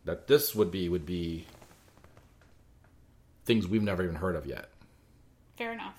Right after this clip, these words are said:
Speaker 2: Well, they're planning ahead. We gotta make that move
Speaker 1: We
Speaker 2: on.
Speaker 1: kinda have to, right?
Speaker 2: Yeah. <laughs>
Speaker 1: In the H B O realm, The Last of Us T V series has cast Merle Dandridge as Marlene, the Firefly's militia group leader.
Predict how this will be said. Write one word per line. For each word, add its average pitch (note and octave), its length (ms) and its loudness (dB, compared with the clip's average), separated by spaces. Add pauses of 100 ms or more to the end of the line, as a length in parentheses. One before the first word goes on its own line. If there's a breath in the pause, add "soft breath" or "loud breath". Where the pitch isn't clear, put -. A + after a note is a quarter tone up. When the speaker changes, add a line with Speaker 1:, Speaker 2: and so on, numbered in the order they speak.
(340)
Speaker 2:
Well, C4+ 300 -4 (100)
they're A#3 100 -6
planning A#3 320 -6
ahead. G3+ 240 -8 (500)
We A3 60 -20
gotta G#3 180 -6
make G#3 140 -12
that G#3+ 160 0
move A3 160 -6
Speaker 1:
We - 60 -4
Speaker 2:
on. - 120 -4
Speaker 1:
kinda A2 160 2
have F#2+ 220 -2
to, - 60 -8
right? G#2+ 260 2 (120)
Speaker 2:
Yeah. A#3 200 -4 (200)
<laughs> - 880 -14
Speaker 1:
In C3 220 2
the C3+ 180 2
H D3+ 300 2
B A#2+ 140 4
O D#3+ 140 10
realm, A2 560 6 (280)
The G2+ 120 2
Last A#2+ 380 2
of D3 100 4
Us C#3+ 160 2
T - 160 -4
V D#3 140 -2
series G2+ 380 -2
has G2 260 -2
cast - 600 0
Merle D3 420 6
Dandridge G2+ 680 2 (100)
as F#2 360 2
Marlene, A2+ 800 2 (500 soft breath)
the E2 140 -4
Firefly's A#2 1000 2 (100)
militia A2 520 2
group G2+ 340 -4
leader. E2 500 -4